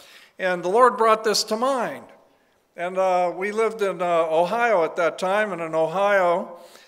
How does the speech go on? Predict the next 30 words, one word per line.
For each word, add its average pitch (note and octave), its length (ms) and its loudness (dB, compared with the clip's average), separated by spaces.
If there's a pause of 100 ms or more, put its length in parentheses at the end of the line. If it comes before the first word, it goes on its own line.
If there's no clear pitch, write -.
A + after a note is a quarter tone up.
(160)
uh, E3 160 -4
you D#3+ 60 -10
got G3 160 2
a G3+ 60 0
lot F#3+ 160 4
of E3 80 -2
snow, G3 760 0 (200)
so - 180 -6
the F3 80 -12
cars G3+ 380 -4
pick G3+ 180 -8
up F#3+ 140 -4
a F#3+ 40 -6
lot F#3 180 0
of D#3 60 -6
salt, G3+ 520 2
a - 20 -14
lot F#3 160 0
of F#3 140 -6
gravel, G3 480 2
because E3+ 400 -6
they E3 100 -4
salt F3 400 0
the E3+ 60 -6
roads, D#3+ 560 -2
you D#3 40 -12
know, D#3 200 -8
stuff - 280 -8
like D#3+ 220 -4
this. E3 320 -8